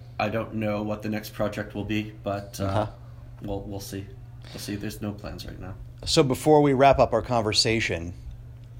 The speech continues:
Speaker 2: typically what we do with guests is we ask them for advice, uh, unique advice that pertains to what they're doing and their experiences.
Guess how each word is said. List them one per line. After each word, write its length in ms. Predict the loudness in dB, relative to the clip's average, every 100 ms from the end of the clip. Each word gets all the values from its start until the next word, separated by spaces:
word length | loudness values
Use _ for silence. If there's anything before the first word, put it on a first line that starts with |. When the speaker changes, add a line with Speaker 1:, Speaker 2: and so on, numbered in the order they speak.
| -16 2
Speaker 2:
typically 360 | 4 6 4
what 140 | 4 4
we 100 | 4
do 160 | 6 6
with 200 | 4 4
guests 240 | 4 4
is 100 | 0
we 120 | 2 4
ask 240 | 4 2
them 200 | 0 -2
for 460 | -2 0 4 4 4
advice, 560 | 2 6 6 6 2 4
uh, 180 | 4 2
unique 340 | 2 2 4
advice 680 | 2 6 6 6 0 0 -2 2
that 380 | 2 2 -2
pertains 480 | -6 -2 0 0 -2
to 300 | -2 -2 -2
what 200 | -2 -2
they're 80 | -2
doing 320 | -2 0 0
and 100 | -2
their 120 | -4 -6
experiences. 840 | -6 -4 -2 -2 -4 -4 -4